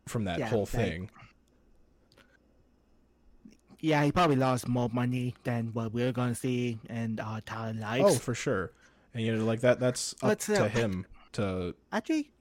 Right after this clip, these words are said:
Speaker 2: if you don't mind me kind of beating off, like, the, like, the track of this, but
Speaker 1: What's up?
Speaker 2: I kind of feel like, I,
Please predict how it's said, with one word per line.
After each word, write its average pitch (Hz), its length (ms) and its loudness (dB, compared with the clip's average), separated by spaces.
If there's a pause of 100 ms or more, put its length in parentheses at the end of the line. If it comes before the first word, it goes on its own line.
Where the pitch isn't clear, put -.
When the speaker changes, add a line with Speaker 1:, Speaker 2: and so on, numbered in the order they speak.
(300)
Speaker 2:
if 196 180 -2
you 220 100 2
don't 269 220 2
mind 175 260 4
me 185 140 0
kind 147 400 -2
of 120 160 -6
beating 131 260 -2
off, 131 320 0
like, 120 220 -6
the, 110 360 -10 (240)
like, 117 140 -6
the - 80 -18
track 131 480 -2 (220)
of 127 180 -4
this, 151 300 0
but 117 360 -2 (160)
Speaker 1:
What's - 180 -8
up? - 220 -8
Speaker 2:
I 160 40 -6
kind 339 280 0
of - 80 -10
feel 165 540 0
like, 175 300 0 (1400)
I, 160 100 -4